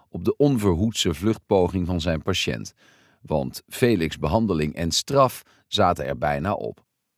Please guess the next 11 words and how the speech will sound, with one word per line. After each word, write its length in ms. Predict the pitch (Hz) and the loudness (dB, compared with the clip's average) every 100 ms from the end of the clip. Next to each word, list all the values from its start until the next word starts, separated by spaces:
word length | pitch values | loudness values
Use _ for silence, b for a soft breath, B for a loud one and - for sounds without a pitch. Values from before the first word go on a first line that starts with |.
| _ _ _ | _ _ _
Hij 200 | - 95 | 0 4
was 180 | 113 117 | 4 2
klaar 340 | - 139 147 151 | 6 6 8 6
om 260 | 131 123 | 4 2
geresocialiseerd 1600 | 110 110 104 120 139 - 135 131 131 123 113 107 131 127 92 - | 0 0 2 2 2 2 2 2 2 2 0 2 2 2 0 -4
te 80 | 85 | -2
worden, 380 | 85 71 64 | 0 0 -2
zoals 280 | 64 78 76 | -4 -2 -2
men 160 | 80 73 | -4 -4
dat 160 | 69 | -4
noemde. 400 | 65 76 64 60 | -4 -4 -4 -8